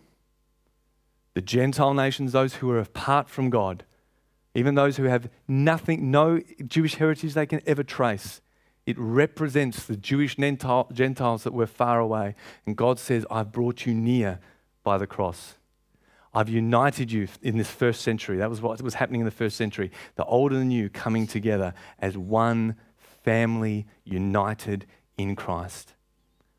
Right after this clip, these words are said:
One new king, a new covenant, and a family united together in him. That's the history lesson. Here's the modern day application.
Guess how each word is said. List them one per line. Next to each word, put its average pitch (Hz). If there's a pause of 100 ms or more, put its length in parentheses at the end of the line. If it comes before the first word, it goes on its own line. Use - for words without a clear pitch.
(120)
One 120
new 127
king, 98 (520)
a 98
new 120
covenant, 95 (340)
and 104
a 87
family 98 (240)
united 95
together 90
in 92
him. 92 (1160)
That's 117
the 113
history 113
lesson. 85 (2000)
Here's 127
the 117
modern 104
day 98
application. 95